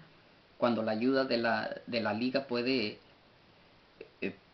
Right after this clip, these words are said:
todavía ti-, o sea, hay oportunidad, todavía puede ser capaz de salvarlo, salvar a la nación de esta fe, es apropiado que yo sea permitido hablar la verdad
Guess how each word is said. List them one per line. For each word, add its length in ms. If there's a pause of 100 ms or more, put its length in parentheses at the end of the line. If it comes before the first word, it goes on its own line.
todavía 680
ti-, 140
o 100
sea, 200
hay 100
oportunidad, 600
todavía 500
puede 420
ser 200
capaz 340
de 80
salvarlo, 680 (380)
salvar 420
a 60
la 120
nación 360
de 80
esta 220
fe, 260 (520)
es 180
apropiado 540
que 140
yo 260 (140)
sea 200
permitido 680 (420)
hablar 540
la 120
verdad 420